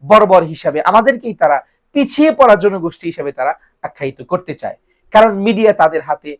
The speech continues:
এবং বিভিন্ন শক্তি তাদের হাতে, ক্ষমতা তাদের হাতে। তো সর্বোপরি কথা হচ্ছে যে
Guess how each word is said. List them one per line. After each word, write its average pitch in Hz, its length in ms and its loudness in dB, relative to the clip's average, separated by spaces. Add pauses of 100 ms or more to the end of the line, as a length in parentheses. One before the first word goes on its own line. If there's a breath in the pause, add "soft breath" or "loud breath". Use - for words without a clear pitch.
(300)
এবং 208 120 4 (120)
বিভিন্ন 285 340 0 (520)
শক্তি - 460 -6 (180)
তাদের 151 300 -2
হাতে, 143 220 -8 (300)
ক্ষমতা 185 300 -4 (100)
তাদের 120 280 -6
হাতে। - 200 -20 (760)
তো 202 60 0 (400)
সর্বোপরি 247 400 2 (120)
কথা 220 200 4
হচ্ছে 240 220 -6
যে 190 60 0